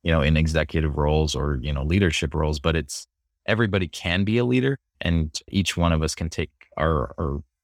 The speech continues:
personal agency and learn more about what it takes to be a leader and, and really step up and be proactive.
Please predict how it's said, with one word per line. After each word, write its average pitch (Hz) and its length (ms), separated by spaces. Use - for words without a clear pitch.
personal 95 420
agency 73 600
and 80 200
learn 85 280
more 78 520
about 73 440
what 80 180
it 58 80
takes - 320
to - 60
be 76 160
a 85 80
leader 98 260
and, 82 180
and 69 200
really 71 180
step - 320
up 73 160
and 71 140
be 69 120
proactive. 71 600